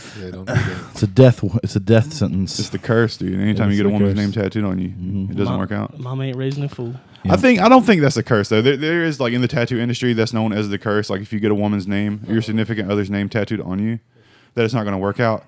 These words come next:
Speaker 3: My theory is that if you're just the type of person to get someone else's name tattooed on you, you're probably just not a stable person, and the relationship's doomed anyway.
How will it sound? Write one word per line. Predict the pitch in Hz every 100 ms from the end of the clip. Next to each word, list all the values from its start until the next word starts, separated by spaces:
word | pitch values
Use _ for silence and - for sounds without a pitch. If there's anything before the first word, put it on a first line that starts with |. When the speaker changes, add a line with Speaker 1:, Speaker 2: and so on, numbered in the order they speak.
| _ _ _ -
Speaker 3:
My | 156
theory | 196 139 123 113
is | 101
that | 110
if | 107 104
you're | 147 160
just | 143 135
the | 127
type | 135 127
of | 104
person | 120 117 117
to |
get | 110 107
someone | 113
else's | 107 104 92
name | 104 110 107
tattooed | 120 104 117
on | 98
you, | 95
you're | 95
probably | 113 98
just | 101
not | 95
a |
stable | - 104 90
person, | 87 101 90 92
and | 92 92
the | 90
relationship's | 101 98 95 98 85
doomed | 92 92 87
anyway. | 92 76